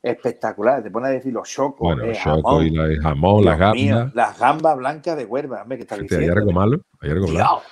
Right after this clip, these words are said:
Speaker 1: Dios, Dios.
Speaker 2: La Santa Compana hace referencia a lo del, a lo del volapié con la gente que se colaba allí, los, los del matadero, que con tanta sangre sería como la taberna de Abierto al Amanecer.
Speaker 1: <laughs>
Speaker 2: Aparece que estaban rodando La Matanza de Texas.
Speaker 1: No, vea, ahí llega allí Blade y los mataba todos luego.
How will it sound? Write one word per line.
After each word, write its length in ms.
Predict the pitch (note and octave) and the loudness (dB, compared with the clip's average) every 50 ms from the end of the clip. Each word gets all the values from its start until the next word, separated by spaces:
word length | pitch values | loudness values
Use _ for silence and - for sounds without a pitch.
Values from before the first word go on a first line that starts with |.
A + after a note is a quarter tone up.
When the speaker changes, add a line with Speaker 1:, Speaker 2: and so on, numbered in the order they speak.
| - A2 | -18 -14
Speaker 1:
Dios, 280 | A2 D3 G3+ G#3 G3+ F#3+ F#3+ | -10 -6 -6 -6 -6 -6 -6
Dios. 220 | F3+ F3+ D#3+ - | -6 -6 -6 -4
Speaker 2:
La 120 | - F#2 F2 | -4 -4 0
Santa 320 | - C3 C3 C3+ - D3+ | 2 2 2 2 2 2
Compana 340 | C#3+ D3+ C#3+ C#3 E3 D#3+ D3+ | 2 2 4 4 4 4 4
hace 140 | C#3 C#3 D#3+ | 4 2 2
referencia 440 | D3+ D#3 D3 D3+ D3 D3+ C#3+ - E3+ | 2 2 2 2 2 2 2 4 4
a 40 | |
lo 100 | D#3+ D3 | 4 4
del, 240 | C#3 C3+ B2+ B2 B2+ | 4 4 4 4 4
a 100 | A#2+ A2 | 4 4
lo 160 | A2 A2 G#2+ | 4 6 6
del 200 | G#2 G#2 G2+ G2+ | 6 6 4 4
volapié 500 | G2 G2 G2 F#2+ F2+ D#2 - G2 A2+ B2+ | 4 4 4 2 2 2 4 4 4 4
con 80 | C3 C3 | 4 4
la 60 | C3 | 4
gente 160 | C3 C3+ C3+ | 4 2 2
que 80 | C3+ B2+ | 0 0
se 80 | - C3 | 0 2
colaba 240 | C3 C3 C3 B2+ | 2 2 4 4
allí, 100 | C3 C3+ | 2 2
los, 240 | C3+ C3+ B2+ B2 B2 | 2 4 2 2 2
los 140 | B2+ A#2+ A#2 | 2 2 4
del 100 | B2+ B2+ | 2 2
matadero, 460 | B2 B2+ B2 B2+ C3 B2+ B2+ B2 C3 | 2 2 2 2 2 2 4 4 2
que 100 | A#2+ A2 | 2 0
con 140 | G2+ G2 F#2 | 0 0 2
tanta 260 | - G#2 A2 A2+ A#2 | 2 2 2 2 0
sangre 300 | A2 B2+ B2+ C3 C3+ C#3 | -2 -2 -2 0 0 0
sería 260 | B2+ - A2+ A2+ A#2+ | 0 2 2 2 2
como 140 | B2 C3+ C3+ | 2 2 2
la 100 | B2 A2+ | 2 2
taberna 380 | - G2+ G2+ A2 A#2 B2 C#3+ C#3+ | 2 2 2 2 2 2 2 2
de 80 | C3 | 4
Abierto 420 | A2+ G2+ G#2+ A2 A2 A2 G2+ A2+ G#2+ | 4 4 4 4 4 4 2 2 2
al 100 | G#2+ G#2+ | 2 2
Amanecer. 440 | A2 A2 A2 A2+ A2 G#2 - D3 - | 2 0 0 0 0 0 0 -2 -2
Speaker 1:
<laughs> 540 | B2 - - - A#2+ - - - C3+ - | -2 -4 -6 -8 -8 -6 -4 -6 -4 -4
Speaker 2:
Aparece 260 | - - D3+ - A2 A2 | 0 2 4 4 6 6
que 60 | A#2+ | 4
estaban 200 | A2 B2 B2+ A#2+ | 4 4 4 6
rodando 300 | B2 C3 C3 C3+ C#3+ D3 | 6 6 6 6 4 4
La 80 | D3 | 4
Matanza 360 | C3+ C3 A2+ B2+ C3 C#3 C#3 B2+ | 4 4 4 4 6 6 6 8
de 120 | C3+ C3+ | 6 6
Texas. 260 | C3+ C#3+ B2 G2 F2 | 6 6 6 6 6
Speaker 1:
No, 220 | C#3 C3+ C3+ C3 C3 | 6 4 4 4 4
vea, 240 | C#3+ D3+ D3 C3 | 4 4 4 4
ahí 160 | B2 A#2+ A#2+ B2 | 4 2 2 0
llega 180 | B2+ B2+ C3 | 0 0 0
allí 180 | C3 C3 C3+ C3+ | 0 0 -2 -2
Blade 440 | B2 A2+ C3 C3+ C#3 C#3+ C#3+ C#3+ C#3 | -2 -2 0 0 0 0 -2 -4 -4
y 140 | D#3 D3 C#3+ | -6 -6 -4
los 200 | C#3 C3 B2+ B2 | -4 -4 -4 -2
mataba 440 | B2 C3+ B2+ B2+ C3+ C3+ C#3 B2+ A2+ | 0 -2 0 0 -2 -2 -4 -4 -6
todos 200 | - C#3+ C3+ B2 | -6 -8 -8 -8
luego. 280 | C#3 D3 C3 G#2 G2+ A2 | -8 -12 -16 -18 -20 _